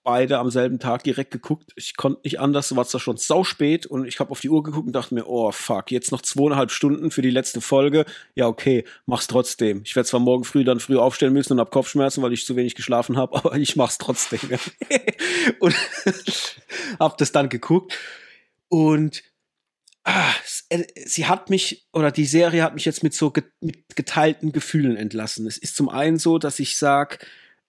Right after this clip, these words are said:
ich hab das extrem gefeiert, dass sie mit dieser kompletten Serie einen neuen Weg eingeschlagen haben, auch von, vom Vibe her.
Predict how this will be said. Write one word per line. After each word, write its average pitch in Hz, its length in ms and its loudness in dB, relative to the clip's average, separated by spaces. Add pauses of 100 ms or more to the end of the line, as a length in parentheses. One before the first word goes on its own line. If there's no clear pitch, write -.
ich - 240 -2
hab 156 280 0
das 147 220 0
extrem 160 760 2
gefeiert, 156 720 2
dass - 240 -6
sie 143 100 0
mit 139 240 0
dieser 139 200 -2
kompletten 160 480 0
Serie 147 580 2 (380)
einen 135 140 6
neuen 135 300 4
Weg 143 200 4
eingeschlagen 165 720 2
haben, 175 240 0
auch 127 180 -4
von, 131 600 0
vom 123 300 0
Vibe 131 320 2
her. 185 300 0